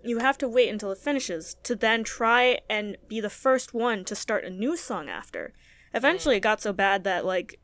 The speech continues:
Speaker 1: two years before I left, they had to ban people singing songs until people, what they called slingers,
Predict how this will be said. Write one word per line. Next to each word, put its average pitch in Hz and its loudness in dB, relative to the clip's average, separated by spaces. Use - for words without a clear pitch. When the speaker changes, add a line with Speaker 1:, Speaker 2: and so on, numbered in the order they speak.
Speaker 1:
two 262 -6
years 254 0
before 202 -2
I 185 0
left, 196 -2
they 240 2
had 240 2
to 233 4
ban 233 0
people 233 -4
singing 220 -4
songs 202 -2
until 240 4
people, 208 -4
what - -4
they 208 -2
called 180 -8
slingers, 196 -2